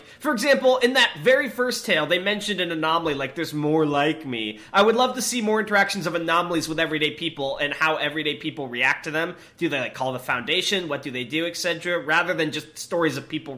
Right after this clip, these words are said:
reacting to the fact that they exist. Those are the things I would like to see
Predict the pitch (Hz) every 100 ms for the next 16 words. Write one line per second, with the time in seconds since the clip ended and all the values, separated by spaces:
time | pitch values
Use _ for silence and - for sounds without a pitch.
0 | 120 127 131 - 123 110 107 107 113 110
1 | 104 101 101 92 101 98 - - - _
2 | _ - - 160 190 196 156 131 127 127
3 | 113 110 107 90 85 - - 98